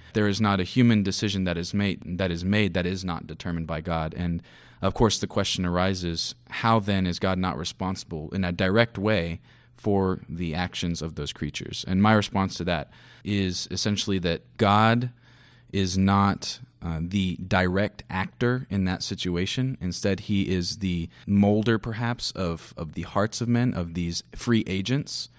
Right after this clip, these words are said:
And these free agents, and although their freedom be, might be constrained in various situations, uh, in various different ways,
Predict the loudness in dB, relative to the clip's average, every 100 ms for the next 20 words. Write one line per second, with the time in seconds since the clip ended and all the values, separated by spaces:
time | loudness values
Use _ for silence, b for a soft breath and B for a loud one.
0 | b b b b 0 4 4 2 2 2
1 | 4 2 4 4 2 2 2 4 2 2
2 | 0 0 0 2 0 0 -2 -4 -6 -4
3 | -4 -4 -4 -4 -4 0 0 0 0 0
4 | -2 -4 -6 -4 -4 -4 -6 -6 -4 -4
5 | 0 2 2 2 0 -6 2 4 6 4
6 | 0